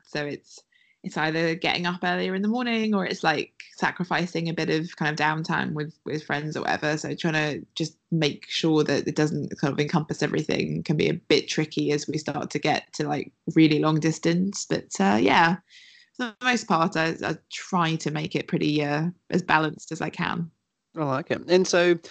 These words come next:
Speaker 2: um, in terms of, um, in terms of brands, uh, you've got a, you got a pretty big,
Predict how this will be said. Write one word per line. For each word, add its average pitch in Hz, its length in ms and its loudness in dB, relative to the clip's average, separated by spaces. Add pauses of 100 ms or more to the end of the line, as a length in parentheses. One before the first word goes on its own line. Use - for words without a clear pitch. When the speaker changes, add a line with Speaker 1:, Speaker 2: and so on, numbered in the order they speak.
(280)
Speaker 2:
um, 143 160 4
in 156 100 2
terms 220 240 0
of, 131 240 -2
um, 104 460 0
in 123 140 -2
terms 147 220 4
of 117 140 -2
brands, 117 480 6
uh, 120 60 8
you've 139 320 0
got 117 120 8
a, 92 160 2 (120)
you 110 160 -6
got 110 80 -2
a 107 40 -2
pretty 139 220 4
big, 117 260 2